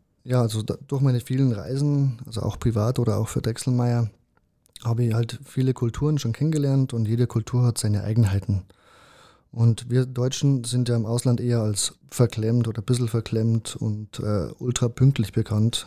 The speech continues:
ähm, was übrigens nicht alles auf mich zutrifft. Und, ähm, aber manche Kulturen sind sehr lustig und offen und andere wiederum sehr sozial eingestellt und, äh, sehr hilfsbereit.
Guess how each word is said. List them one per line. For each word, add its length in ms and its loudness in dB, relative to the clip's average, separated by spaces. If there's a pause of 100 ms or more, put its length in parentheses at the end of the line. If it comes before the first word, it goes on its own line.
ähm, 360 -10 (140)
was 200 0
übrigens 400 0
nicht 120 0
alles 240 0
auf 120 -4
mich 140 2
zutrifft. 520 -2 (1000)
Und, 440 0
ähm, 460 0 (120)
aber 140 0
manche 300 0
Kulturen 420 0
sind 280 -2 (300)
sehr 180 -2
lustig 460 0
und 240 0
offen 400 0
und 140 -2
andere 300 0
wiederum 520 0
sehr 460 -4
sozial 420 -2
eingestellt 960 0
und, 440 -6
äh, 380 -4
sehr 240 -2
hilfsbereit. 920 0